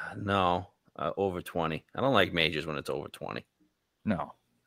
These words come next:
Speaker 1: I think we could get a minus twenty-one winner.
Speaker 2: Yeah, I'm thinking, like, eighteen, and I'd be okay with that.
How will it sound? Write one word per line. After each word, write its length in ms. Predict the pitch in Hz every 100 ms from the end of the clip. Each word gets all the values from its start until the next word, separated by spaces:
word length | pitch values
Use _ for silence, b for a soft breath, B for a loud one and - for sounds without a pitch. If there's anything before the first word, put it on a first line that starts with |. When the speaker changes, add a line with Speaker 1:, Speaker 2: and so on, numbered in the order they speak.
| _ _ _ -
Speaker 1:
I 120 | 85
think 180 | 98 92
we 80 | 82
could 160 | - 82
get 140 | 71
a 20 |
minus 360 | 71 71 71 - -
twenty-one 760 | - 67 73 85 73 73 71
winner. 260 | 71 73 - _ _ -
Speaker 2:
Yeah, 80 | 151
I'm 80 | 147
thinking, 220 | 143 123
like, 120 | 95
eighteen, 500 | 73 82 - 82 82
and 100 | 85
I'd 100 | 87
be 140 | 87
okay 240 | 82 - 78
with 120 | 73
that. 280 | 73 69